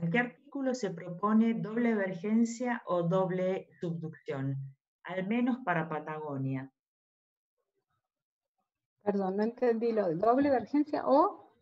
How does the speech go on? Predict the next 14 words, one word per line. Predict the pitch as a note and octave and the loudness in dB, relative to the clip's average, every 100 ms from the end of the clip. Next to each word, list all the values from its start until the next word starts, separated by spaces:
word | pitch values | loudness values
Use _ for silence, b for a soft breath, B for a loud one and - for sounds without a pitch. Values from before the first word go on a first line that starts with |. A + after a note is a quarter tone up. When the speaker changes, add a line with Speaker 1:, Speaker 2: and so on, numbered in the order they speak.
| _ _ _ _ _ _ _ - | _ _ _ _ _ _ _ -4
Speaker 1:
O | |
doble | G3+ A#3 B3 A#3 | 6 6 6 4
subducción. | - B3+ G#3+ G#3+ A3+ - A3+ C#3 C3 A#2+ - - - - - - | 2 0 2 2 0 0 0 2 0 -2 -8 -12 -14 -16 -18 -6
Speaker 2:
Ah, | A#3 B3 F#3+ - _ | 2 4 4 -2 _
sí. | - A3 - _ _ _ _ _ _ | 2 2 2 _ _ _ _ _ _
Sí, | - E4 A#3+ - - _ _ _ _ - | 6 8 8 0 -18 _ _ _ _ 2
es | C4+ C#4 | 2 6
cierto. | D4 A3 G#3 G#3+ - | 6 6 4 -2 0
Para | A3 A3 | 2 4
los | A3+ A3 - | 4 2 4
Andes | D#4+ E4+ F4 F4+ F#4 - - _ | 6 8 8 4 0 -6 -20 _
se | - B3 A#3 | -6 -2 0
ha | A#3 A#3+ A#3+ | 2 2 0
propuesto | - A3+ G#3+ C4 B3+ - - - D#4 | 0 0 4 2 2 -6 -8 2 2